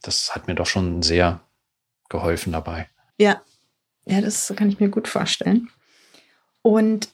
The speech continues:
Speaker 2: wenn du jetzt noch mal so überlegst, also vielleicht ein bisschen abstrahiert, ne, also jetzt ein Yoga-Studio zu eröffnen, ist vielleicht, ähm, relativ spezifisch, aber vielleicht sowas, also selber ein kleines, ähm, sag ich mal,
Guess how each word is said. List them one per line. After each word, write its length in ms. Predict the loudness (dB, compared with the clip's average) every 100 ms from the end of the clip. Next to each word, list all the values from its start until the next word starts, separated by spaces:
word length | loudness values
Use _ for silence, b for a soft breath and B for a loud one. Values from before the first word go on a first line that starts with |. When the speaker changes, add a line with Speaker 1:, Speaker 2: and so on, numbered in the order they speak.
| _
Speaker 2:
wenn 220 | 0 4 6
du 60 |
jetzt 180 | 4 2
noch 80 | 0
mal 180 | 0 0
so 300 | 0 0 2
überlegst, 580 | 2 4 6 4 2
also 160 | -4 -4
vielleicht 260 | -2 -2 0
ein 60 |
bisschen 300 | 0 -2 -2
abstrahiert, 960 | -2 -4 -4 -2 2 6 8 6 2 0
ne, 120 | 2
also 140 | 2
jetzt 340 | 0 -4 -4 -4
ein 120 | 2
Yoga-Studio 580 | 6 6 4 2 -2 0
zu 140 | 0
eröffnen, 240 | 0 0
ist 100 | -4
vielleicht, 320 | -4 -6 -6 -4
ähm, 340 | -2 -2 -4 -2
relativ 360 | 0 0 -2 -4
spezifisch, 800 | -2 -4 0 2 4 4 4 -2 b b b b b -4
aber 160 | 0 0
vielleicht 320 | 0 0 0
sowas, 460 | 4 4 4 -2 -2
also 260 | -2 -2 -6 -8
selber 720 | 2 6 8 6 4 0 -2
ein 680 | -2 0 0 2 0 0 -4
kleines, 720 | 0 4 6 4 2 -4 -6 -2
ähm, 560 | 0 0 0 -2 -4 -2
sag 140 | -2
ich 80 | 0
mal, 260 | -2 -4